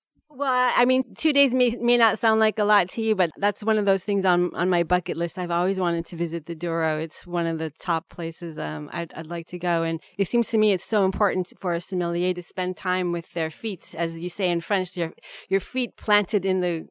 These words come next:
in the earth, in the ground. Yeah. Well, anyway, I wanna say thank you so very much.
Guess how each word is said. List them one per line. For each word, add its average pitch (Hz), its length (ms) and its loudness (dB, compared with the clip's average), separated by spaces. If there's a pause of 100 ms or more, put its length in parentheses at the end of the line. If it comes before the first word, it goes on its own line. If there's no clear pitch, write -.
in 190 160 2
the 170 160 2
earth, 185 360 6
in 180 140 -4
the 180 100 0
ground. 170 380 2 (420)
Yeah. 175 260 0 (360)
Well, - 160 6 (140)
anyway, 254 180 2
I 214 160 8
wanna 254 240 2
say 226 220 2
thank 226 280 -2
you 226 100 -6
so 247 340 4
very 220 300 6
much. 190 360 2